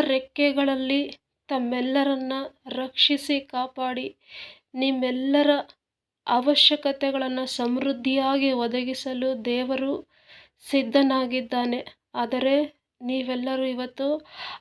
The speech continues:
ಆಧುನಿಕ ಗೋಷನ್ಗೆ ಬರಬೇಕಾಗಿದೆ ಎಂಬುದೇ ಇವತ್ತಿನ ಸಂದೇಶದ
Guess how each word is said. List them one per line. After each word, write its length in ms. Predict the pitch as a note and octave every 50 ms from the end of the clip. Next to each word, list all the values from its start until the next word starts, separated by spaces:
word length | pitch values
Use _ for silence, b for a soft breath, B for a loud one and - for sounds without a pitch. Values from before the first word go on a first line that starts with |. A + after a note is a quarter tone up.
| _ _ _ -
ಆಧುನಿಕ 680 | A#3+ B3+ B3+ A3+ C#4+ D4 D4 D4 D4+ D4 D4 - - D4+ D4+ D4 D4 - - _ _ _ _ _ _ _ _ _ A#3+
ಗೋಷನ್ಗೆ 720 | A3 A#3+ B3+ C4 B3+ - - C#4+ C4+ C4 B3+ B3 C4+ C4+
ಬರಬೇಕಾಗಿದೆ 1300 | B3+ A#3 B3 A#3+ A#3+ B3+ C4 A#3+ C4 C4 C4 C4 - C4 B3 B3 A#3 B3 B3 A3 B3 B3+ C4+ - - - _ _ _ _ _ _ _ _ _ _ _
ಎಂಬುದೇ 560 | B3 A#3+ A#3 A#3+ B3 C4 C4 C4+ C4+ C4+ C4+
ಇವತ್ತಿನ 440 | C4 B3+ A#3+ A#3+ A#3 - B3+ A#3+ A#3+ B3 - -
ಸಂದೇಶದ 840 | - - - B3 A#3 A#3 A#3+ A#3+ A#3+ C4 C4+ C4 - - C4 A#3+